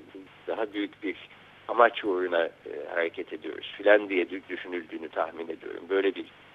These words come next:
ideoloji var. E, yani bu anlamda bu vicdan gibi bir konu mesela ya da, e, bu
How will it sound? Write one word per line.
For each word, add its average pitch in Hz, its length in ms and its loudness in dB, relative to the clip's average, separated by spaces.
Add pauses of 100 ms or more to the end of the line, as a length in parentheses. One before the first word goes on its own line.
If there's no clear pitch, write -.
(200)
ideoloji 87 400 -4
var. 165 140 0 (760)
E, 139 280 0
yani 170 340 10
bu 208 140 10
anlamda 196 560 8 (1200)
bu 139 160 -2
vicdan 147 600 6
gibi 120 240 0
bir 117 120 4
konu 117 320 2
mesela 107 480 4
ya 120 220 4
da, 127 60 10 (100)
e, 107 500 0 (2000)
bu 123 200 -6